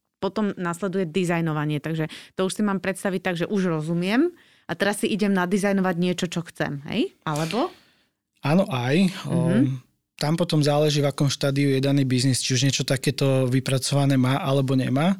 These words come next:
Speaker 2: A pri dizajnovaní, keď už je to pojem dizajnovanie, tak je to nejaký návrh, je to niečo proste, čo vedome ideme ovplyvňovať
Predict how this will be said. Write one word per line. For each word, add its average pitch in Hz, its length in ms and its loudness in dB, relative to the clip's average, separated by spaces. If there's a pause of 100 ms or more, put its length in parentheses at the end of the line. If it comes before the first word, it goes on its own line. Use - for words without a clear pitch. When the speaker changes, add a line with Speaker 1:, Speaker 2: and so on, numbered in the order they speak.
(680)
Speaker 2:
A 127 320 -4
pri 156 240 -2
dizajnovaní, 151 960 2
keď - 320 -8
už 123 80 -6
je 135 80 -2
to 131 120 -4
pojem 135 280 0
dizajnovanie, 135 720 2
tak 127 160 -4
je 135 80 0
to 135 160 0
nejaký 131 320 0
návrh, 127 480 0
je 123 160 -2
to 139 80 -4
niečo 139 380 0
proste, 127 340 -4
čo 139 240 0
vedome 135 800 2
ideme 135 440 -2
ovplyvňovať 139 680 0